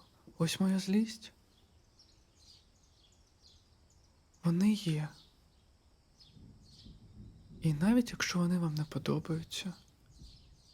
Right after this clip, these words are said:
вони все одно є. І якщо ви така ж сама людина, як і я, то, скоріш за все, ви не хочете, щоб це неприємні почуття були.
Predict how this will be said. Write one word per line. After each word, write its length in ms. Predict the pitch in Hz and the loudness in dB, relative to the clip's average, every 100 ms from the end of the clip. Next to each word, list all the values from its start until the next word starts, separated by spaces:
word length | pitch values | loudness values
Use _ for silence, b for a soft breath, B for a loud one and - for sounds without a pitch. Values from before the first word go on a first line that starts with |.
| _ - - - - - - - | _ -20 -20 -20 -20 -20 -20 -2
вони 180 | - 233 | 4 6
все 240 | 247 - 196 | 4 0 2
одно 400 | 196 180 190 196 | 2 2 2 2
є. 300 | 170 156 156 - _ - _ - - - - - - - - - _ - - _ _ _ _ - - - - | 0 -2 -6 -16 _ -20 _ -20 -20 -20 -20 -20 -20 -20 -20 -20 _ -20 -20 _ _ _ _ -20 -20 -20 -4
І 340 | 165 165 165 165 - - | 0 0 -4 -8 -12 -8
якщо 360 | 175 - 285 | -2 0 2
ви 100 | 247 | 2
така 280 | 220 185 202 | 0 -2 -2
ж 100 | 190 | 0
сама 380 | - 185 175 165 - | 0 0 0 -4 -6
людина, 400 | 165 165 170 165 | -4 0 0 0
як 240 | 156 151 - | -2 -4 -4
і 60 | |
я, 200 | 160 185 202 - - - _ - - - _ _ - - - | -4 -4 -6 -16 -20 -20 _ -20 -20 -20 _ _ -20 -20 -10
то, 80 | 180 | -8
скоріш 340 | - 202 214 | -2 0 2
за 80 | 196 | 0
все, 280 | 190 - 190 | -4 -4 -2
ви 120 | 190 | 0
не 120 | 196 | 0
хочете, 420 | 202 233 226 - | 2 0 -2 -4
щоб 260 | - - - | -4 -4 -4
це 100 | 156 | -2
неприємні 520 | 151 - - - - | -2 -2 -4 -4 -6
почуття 540 | - - - - - 156 | -8 -8 -8 -4 -4 -4
були. 360 | 160 160 170 | -4 -4 -6